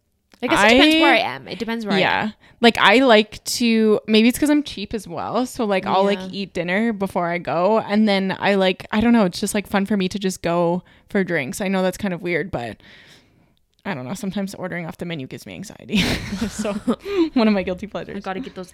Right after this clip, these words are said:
Speaker 1: appetizers.
Speaker 2: That's fair. That's fair.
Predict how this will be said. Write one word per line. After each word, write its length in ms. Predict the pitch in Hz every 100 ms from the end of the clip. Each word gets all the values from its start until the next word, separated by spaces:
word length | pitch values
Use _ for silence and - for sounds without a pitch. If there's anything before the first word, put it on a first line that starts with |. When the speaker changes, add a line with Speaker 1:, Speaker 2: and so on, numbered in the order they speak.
| -
Speaker 1:
appetizers. 1000 | 165 - - - 185 185 180 160 120 98
Speaker 2:
That's 220 | 175 185
fair. 300 | - 110 208 208
That's 240 | 202 190
fair. 260 | - 98